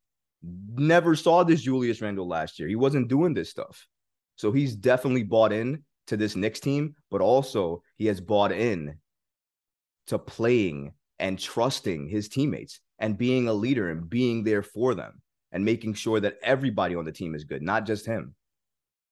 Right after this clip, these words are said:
And I think that's really what's improved his play.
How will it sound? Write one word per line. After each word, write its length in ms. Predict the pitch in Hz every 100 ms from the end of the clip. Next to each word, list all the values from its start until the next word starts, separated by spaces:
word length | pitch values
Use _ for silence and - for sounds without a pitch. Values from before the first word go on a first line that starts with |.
| _ _ _ _ _ -
And 120 | 95
I 100 | 101
think 320 | 117 101 76
that's 340 | 104 110 -
really 420 | 92 92 127 104 90
what's 220 | 90 98
improved 400 | 87 - 110 92
his 160 | 92
play. 400 | - 104 82 -